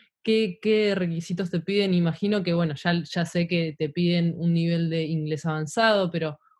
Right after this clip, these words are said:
¿cómo saber qué tan <laughs> avanzado tenés el inglés como para el crucero? Eh, todos esos detalles, eh, bien específicos como para que la gente se dé una idea concreta de qué es con-, lo que, lo que tienen que hacer.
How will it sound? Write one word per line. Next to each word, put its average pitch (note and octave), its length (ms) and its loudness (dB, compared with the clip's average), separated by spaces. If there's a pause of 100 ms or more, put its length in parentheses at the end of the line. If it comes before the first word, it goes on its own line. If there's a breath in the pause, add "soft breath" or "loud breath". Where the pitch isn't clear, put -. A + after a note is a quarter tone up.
¿cómo G#3 280 2
saber F#3+ 600 2
qué G3 100 4
tan G#3+ 240 4
<laughs> - 0 -
avanzado G3+ 640 4
tenés F#3+ 320 2
el G3 120 2
inglés F3+ 280 4
como F3 300 0
para D#3+ 380 2
el D#3+ 120 -2
crucero? G3+ 800 0 (480 soft breath)
Eh, E3 260 0
todos A3+ 280 0
esos A3 400 -6
detalles, G3+ 880 0 (360 soft breath)
eh, D3 300 -2 (560)
bien E3+ 300 0
específicos G3 880 -4 (100)
como D#3 300 -4
para D3 260 -2
que D3+ 100 -4
la D3+ 120 -4
gente F3+ 920 0 (640)
se E3+ 160 2
dé F3 120 4
una G3 140 2
idea F3+ 280 4
concreta E3+ 580 2
de D3 360 -2
qué F#3+ 280 2
es G3 160 -2
con-, D#3+ 360 -4
lo D#3+ 500 -4
que, D#3+ 220 0
lo E3+ 160 4
que F3 80 2
tienen G3+ 280 2
que F3+ 100 2
hacer. D#3 340 -4